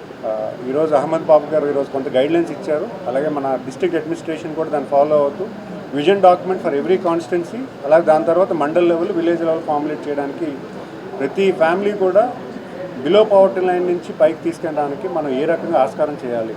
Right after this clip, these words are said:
కొత్త విధి విధానాలు ఎలాగ అమలు చేయాలి అనే దాని మీద ఈరోజు ప్రధానమైన మీటింగ్ జరిగింది. So భవిష్యత్తులో ఇలాంటి మీటింగ్ల వల్ల చాలా ఇంపాక్ట్ కింద అడ్మినిస్ట్రేషన్లో ఉంటుందని నేను భావిస్తున్నాను. So ఎంఎస్ఎంఈకి ప్రతి కాన్స్టిట్యున్సీకి కూడా ఒక పార్క్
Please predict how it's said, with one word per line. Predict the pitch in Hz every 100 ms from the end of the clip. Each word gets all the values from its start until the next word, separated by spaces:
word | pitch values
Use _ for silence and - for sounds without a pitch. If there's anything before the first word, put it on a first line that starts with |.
| - -
కొత్త | - -
విధి | 160 156
విధానాలు | 160 160 156 160
ఎలాగ | 143 156 151
అమలు | 143 151 143 147
చేయాలి | 127 117 107 101 - 110
అనే | 123 151
దాని | 151 156
మీద | 165 170
ఈరోజు | 151 147
ప్రధానమైన | 143 131 143 160 160
మీటింగ్ | 147 139 139 151
జరిగింది. | 139 135 135 - - - - -
So | -
భవిష్యత్తులో | 123 147 175 170 170 185 190
ఇలాంటి | 139 165 165
మీటింగ్ల | 170 170 165 165
వల్ల | 156 147 160 214 - - - -
చాలా | 151 180 208
ఇంపాక్ట్ | 190 196 185 -
కింద | 156 175
అడ్మినిస్ట్రేషన్లో | 165 160 170 175 160 165 160
ఉంటుందని | 147 151 156
నేను | 185 147
భావిస్తున్నాను. | 117 107 92 - - - - 135
So |
ఎంఎస్ఎంఈకి | 143 156 180 190 185 185 185 208
ప్రతి | 165 156 185
కాన్స్టిట్యున్సీకి | 170 165 170 190 175 185
కూడా | 175 175
ఒక | 190 165 151
పార్క్ | 151 160 175